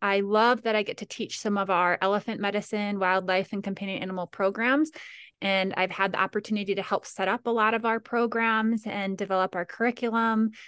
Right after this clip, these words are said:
and some of our itineraries as well. I also work with our School of Record, University of Findlay,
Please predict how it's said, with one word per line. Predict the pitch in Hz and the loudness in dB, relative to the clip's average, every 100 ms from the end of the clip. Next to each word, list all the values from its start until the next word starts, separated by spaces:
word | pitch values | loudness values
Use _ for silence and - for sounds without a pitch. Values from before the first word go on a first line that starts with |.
| - - | -18 -8
and | 196 185 185 | -6 -6 -6
some | 202 | -8
of | 196 180 | -4 -4
our | 160 | -4
itineraries | - - 247 233 220 208 208 | -6 -2 -2 0 0 0 -2
as | 196 | -4
well. | 202 185 180 185 - _ _ _ _ _ _ | -2 0 0 -2 -8 _ _ _ _ _ _
I | 214 | 4
also | 233 233 226 | 4 6 6
work | 220 220 | 6 4
with | 233 | 2
our | 220 | 2
School | 202 - 202 226 | 0 -4 0 0
of | 240 | 2
Record, | 214 202 226 208 | -2 -2 -4 -4
University | 202 196 196 - 190 | -4 -4 -4 -4 -6
of | - | -6
Findlay, | 190 180 185 262 | -8 -6 -2 -2